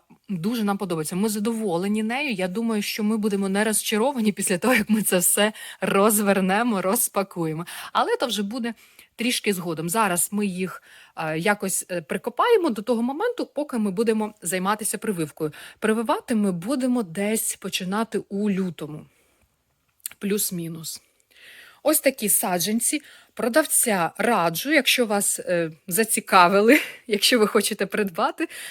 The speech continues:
ви можете писати в коментарях, і, можливо, я надам вам, а, м, контакти, якщо, е, продавець дасть на це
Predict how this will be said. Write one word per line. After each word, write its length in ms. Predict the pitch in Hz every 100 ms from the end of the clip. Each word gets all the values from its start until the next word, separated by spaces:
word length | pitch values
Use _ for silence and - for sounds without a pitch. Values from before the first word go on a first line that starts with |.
| -
ви 160 | 202 226
можете 340 | 226 202 202
писати 720 | 208 208 202 175 - 170 170
в 40 | -
коментарях, 720 | 240 254 330 415 440 480 - - - _ _
і, 160 | 254 339 453 -
можливо, 400 | 214 202 277 233
я 180 | 208 226
надам 320 | 196 208 196
вам, 200 | 190 185 - -
а, 480 | - 170 160 156 156
м, 880 | 151 151 - 131 - - - - - -
контакти, 760 | - 226 226 330 480 - 370 392 - _ 208
якщо, 840 | 190 190 - - 226 226 208 185
е, 500 | 170 160 151 147 147 139 _ - -
продавець 480 | - 208 190 190 262
дасть 360 | 185 170 226 -
на 120 | 160
це 360 | - - 170